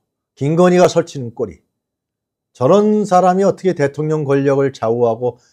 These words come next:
인사를 개입하고, 또 윤석열의 육성 녹음, 또 명태균의 대통령 비하 발언,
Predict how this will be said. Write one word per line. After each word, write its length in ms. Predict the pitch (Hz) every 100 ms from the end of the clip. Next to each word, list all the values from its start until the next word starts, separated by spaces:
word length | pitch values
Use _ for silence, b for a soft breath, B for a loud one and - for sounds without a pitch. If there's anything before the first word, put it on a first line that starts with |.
| b 117
인사를 520 | 131 131 139 135 127
개입하고, 640 | 123 123 123 117 131 127 131
또 140 | 156
윤석열의 920 | 123 160 156 170 165 170 175 180 - _ _ _ _ _ _ -
육성 520 | 156 - 175 160 151
녹음, 360 | 151 147 98 - _ _ _ -
또 100 | 147
명태균의 1000 | 120 143 170 175 170 175 185 180 165 _ _ _ _ _ _ _
대통령 600 | 151 156 165 165 165 160
비하 320 | - 156 151
발언, 380 | 131 120 87